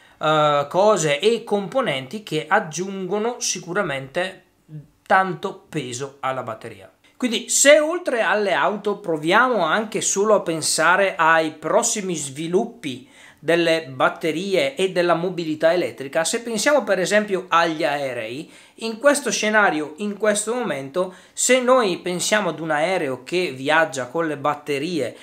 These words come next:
elettriche, dovremmo avere, ehm, avremmo un aereo molto, molto pesante, che probabilmente non avrebbe più spazio per mettere le valigie dei, eh, delle persone che poi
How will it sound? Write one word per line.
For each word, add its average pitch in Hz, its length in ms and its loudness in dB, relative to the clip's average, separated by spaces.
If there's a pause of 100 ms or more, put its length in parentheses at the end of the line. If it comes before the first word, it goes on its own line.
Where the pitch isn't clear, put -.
(140)
elettriche, 190 640 2
dovremmo 220 400 2
avere, 196 420 4
ehm, 165 500 0
avremmo 156 880 2
un 226 260 -4
aereo 165 480 2
molto, 190 720 2
molto 175 580 -2
pesante, 131 840 -4 (580)
che 285 160 0
probabilmente 233 800 2
non 190 220 2
avrebbe 185 520 4
più 233 260 -2
spazio 165 800 2
per 156 640 4
mettere 135 720 -4
le 139 160 -4
valigie 147 760 -2
dei, 143 600 -2 (320)
eh, 135 520 2
delle 147 180 2
persone 147 480 -2
che 156 140 -4
poi 156 500 2